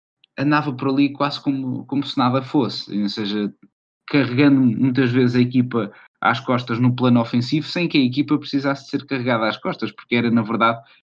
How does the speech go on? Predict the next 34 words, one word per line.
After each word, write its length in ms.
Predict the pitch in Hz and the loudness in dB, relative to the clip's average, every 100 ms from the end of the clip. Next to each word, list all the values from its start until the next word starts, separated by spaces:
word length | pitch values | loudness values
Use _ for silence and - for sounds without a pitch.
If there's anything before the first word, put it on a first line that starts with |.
| _ _ _ _ - | _ _ _ _ -6
uma 220 | 117 117 | -2 -2
equipa 460 | 107 120 123 123 123 - | -2 -2 0 -2 -4 -6
que 240 | 110 101 | -6 -6
se 160 | 98 - | -6 -6
fazia 320 | 117 107 113 | -4 0 0
valer 440 | 104 107 110 113 110 98 - _ _ _ _ - | 0 -2 0 0 -2 -8 -12 _ _ _ _ -6
a 160 | 110 | -6
sua 240 | 104 120 113 | -4 -2 0
ideia 320 | 107 110 104 | 2 2 0
de 80 | 95 | 0
jogo 400 | 110 123 123 - - | 2 2 0 -8 -8
e 140 | 101 98 | -4 -2
do, 260 | 98 87 | 0 -2
do 80 | 98 | -4
fator 460 | - 107 - 117 120 | -2 -2 0 -4 0
coletivo, 480 | 117 110 113 101 | 0 2 0 0
muitas 260 | 101 101 101 | 0 0 0
vezes, 240 | 98 92 | 0 -2
este 180 | 95 - | -4 -6
Barcelona 440 | 104 101 104 104 98 | -6 -4 -2 0 0
de 60 | |
Pep 180 | 113 104 | -2 -2
Guardiola. 500 | 110 104 101 92 85 - - _ - | -2 0 0 0 -4 -12 -20 _ 4
Mas 180 | 147 156 | 4 6
Messi 460 | 139 101 - - | 4 2 -4 -6
dava 340 | - 120 117 127 | -2 0 2 0
depois 380 | 156 135 131 - | 0 0 0 0
também, 540 | 131 123 127 127 123 - _ - - - - - | 2 4 4 2 -4 -16 _ -12 -12 -12 -12 -4
eh, 440 | 113 110 101 92 - 107 | 0 2 2 2 0 -2
um 140 | 107 | -2
acrescento 400 | 117 - - 120 | -4 -6 0 0
de 60 | 120 | 0
qualidade 580 | 120 117 113 113 101 92 92 _ | -2 0 2 2 0 -4 -12 _
tremendo, 520 | - 117 113 117 | 2 2 2 0